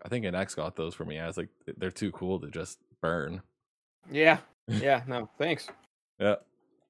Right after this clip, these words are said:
Speaker 1: Um, so, of course, if you guys want, want to check out Thunder, uh, I'll make sure to leave a link to his Twitch in the, uh, description down below. But, of course, go ahead and, and let the people know where they can find you.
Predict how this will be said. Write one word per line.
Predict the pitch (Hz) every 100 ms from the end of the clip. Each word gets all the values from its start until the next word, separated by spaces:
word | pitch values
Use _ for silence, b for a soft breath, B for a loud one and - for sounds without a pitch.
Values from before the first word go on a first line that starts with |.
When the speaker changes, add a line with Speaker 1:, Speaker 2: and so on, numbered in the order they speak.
| -
Speaker 1:
Um, | 120 110
so, | 104 127 117 110 104
of | 104 - _ _ _ _ _ -
course, | 120 107 - _ - -
if |
you | 107
guys | 110 104
want, | 104 104 -
want | 98 95
to |
check | 101 95
out | 92 -
Thunder, | 92 90 90 90 90 90 - _ _ _
uh, | 87 85 80
I'll | 87
make | 87
sure | 92 85
to | -
leave | 87
a | 85
link | 87
to | -
his | 85 82 -
Twitch | - 90 -
in | 87
the, | 85 82
uh, |
description | 82 - 92 -
down | 87 85
below. | 90 104 107 107 - _
But, | 98 92 90 - _ _ _ -
of | 107
course, | 131 117 - - _
go | 110
ahead | 110 107
and, | 107
and | 98
let | 101 101
the |
people | 95 92 92
know | 92 92
where | 90 87 87
they | 85 85
can | 82
find | 82 82
you. | 78